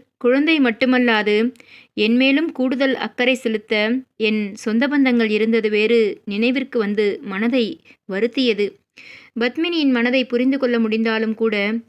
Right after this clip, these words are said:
என் மனம் சங்கடமானது. "இதுவும் என் குழந்தைதானே, நான் ஜாக்கிரதையாக இருக்க மாட்டானா?" "ஓ, அப்படி இல்லை,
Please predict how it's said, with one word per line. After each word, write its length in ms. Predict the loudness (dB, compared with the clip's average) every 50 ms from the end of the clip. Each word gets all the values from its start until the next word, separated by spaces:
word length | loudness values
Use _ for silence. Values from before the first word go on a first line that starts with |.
| _ _
என் 200 | -6 -6 -4 -4
மனம் 320 | -4 -2 0 0 0 0 -2 -4 -10
சங்கடமானது. 760 | -14 -12 -8 -6 -4 -2 0 0 2 0 0 -2 -2 -4 -4 -6 -8 -14 _ _ _ -20 -20 -20 -20 -20 -20 _ _
"இதுவும் 380 | -8 -6 -4 -2 -2 0 0 0
என் 200 | 2 2 0 0
குழந்தைதானே, 760 | 0 0 2 2 2 2 0 0 0 0 0 0 2 2 0 0 -4 -10 _ _ -20 _ _ _
நான் 260 | -6 -4 -4 -4 -4 -8 -10
ஜாக்கிரதையாக 720 | -8 -8 -6 -6 -4 -2 -2 0 2 2 0 0 0 -2 0 0
இருக்க 260 | 0 0 0 -2 -2
மாட்டானா?" 500 | -2 -2 -2 -2 -2 -2 0 0 0 0 -2 -4 -8 _ _ _ _ _ _ _ _ _ _
"ஓ, 120 | -6 -4 -4 -4 -4 -6 -10 _ _
அப்படி 440 | -18 -18 -16 _ -2 0 2 2 2
இல்லை, 280 | 4 4 2 2 0